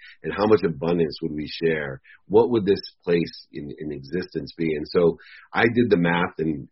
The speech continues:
kind of reverse engineered backwards. You know, what if I could find a thousand people like Travis Apple that I knew in his lifetime could impact a thousand people to impact a thousand people? A thousand times a thousand was a million.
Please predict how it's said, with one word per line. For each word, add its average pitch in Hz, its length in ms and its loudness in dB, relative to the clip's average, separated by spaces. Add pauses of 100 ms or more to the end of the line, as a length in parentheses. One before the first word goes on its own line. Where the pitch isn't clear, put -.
(100)
kind 82 120 -2
of 73 80 -8
reverse 78 400 -2
engineered 78 520 0
backwards. 73 600 -4 (340)
You 78 100 -2
know, 76 60 -2
what 92 180 6
if 110 100 2
I 98 140 -2
could 85 160 -4
find 78 260 -4
a 73 340 -6
thousand 85 380 0
people 82 320 -4
like 71 160 -8
Travis 73 480 -8
Apple 76 380 -8
that 76 140 -10
I 76 100 -6
knew 82 240 2
in 76 60 0
his 98 180 4
lifetime 71 600 -6
could 71 140 -8
impact 73 420 -10 (380)
a 85 160 -8
thousand 87 420 -2
people 82 520 -2 (320)
to - 120 -2
impact 92 480 0
a 76 60 -6
thousand 73 460 -6
people? 65 440 -16
A 95 60 -4
thousand 101 320 0
times 82 260 -4
a 82 160 -10
thousand 80 280 -6
was 69 140 -12
a 85 100 -6
million. 107 480 8